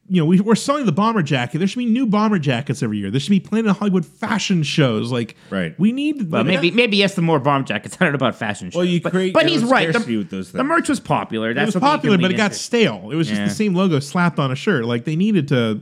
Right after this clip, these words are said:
Speaker 1: branch out. That's what he wanted to do. They didn't do it. In nineteen ninety-nine, Barish actually steps away from the whole endeavor. Uh, uh, reports say that his relationship with Earl had soured.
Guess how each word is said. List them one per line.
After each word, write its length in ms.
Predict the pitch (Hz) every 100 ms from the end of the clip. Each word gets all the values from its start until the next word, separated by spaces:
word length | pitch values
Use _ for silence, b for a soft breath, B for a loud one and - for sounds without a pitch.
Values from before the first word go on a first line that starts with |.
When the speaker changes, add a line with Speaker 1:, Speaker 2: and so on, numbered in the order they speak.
| -
Speaker 1:
branch 340 | - 139 131 -
out. 280 | 85 - b b
That's 200 | - 214
what 80 | 226
he 80 | 170
wanted 300 | 139 113 110
to 80 | 107
do. 80 | - - - _
They 100 | 117
didn't 240 | 113 104 104
do 120 | 110
it. 140 | - _ _ _ _
In 80 | 147
nineteen 300 | 226 196 240
ninety-nine, 440 | 220 196 196 170
Barish 400 | 139 214 202 -
actually 280 | 170 165 151
steps 320 | - 160 -
away 180 | 143 135
from 160 | - 127
the 80 |
whole 220 | 127 123 113
endeavor. 580 | 107 110 107 113 110 127 _
Uh, 60 | -
uh, 160 | 95
reports 420 | 117 139 - 220 -
say 240 | 202 185
that 240 | 160 123
his 320 | 110 117 135 127
relationship 500 | 131 156 151 143 139
with 100 | 123
Earl 280 | 131 151 135
had 120 | 113
soured. 560 | - 180 185 190 180